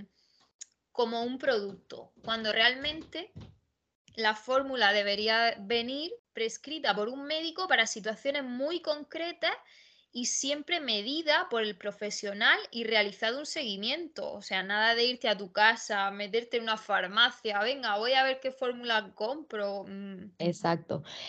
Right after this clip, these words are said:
Speaker 2: Eh, y
Speaker 1: Total.
Speaker 2: sobre todo lo que tú dices, ¿no? La medida, ese, ese control que debe tener el personal médico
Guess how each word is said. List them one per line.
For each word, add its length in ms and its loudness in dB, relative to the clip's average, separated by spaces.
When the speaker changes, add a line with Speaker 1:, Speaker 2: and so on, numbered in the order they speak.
Speaker 2:
Eh, 460 10
y 160 12
Speaker 1:
Total. 100 6
Speaker 2:
sobre 300 12
todo 340 12
lo 160 12
que 100 8
tú 200 4
dices, 340 8
¿no? 260 10
La 220 12
medida, 760 10
ese, 460 6
ese 300 8
control 500 10
que 120 8
debe 220 8
tener 280 6
el 160 6
personal 680 8
médico 720 10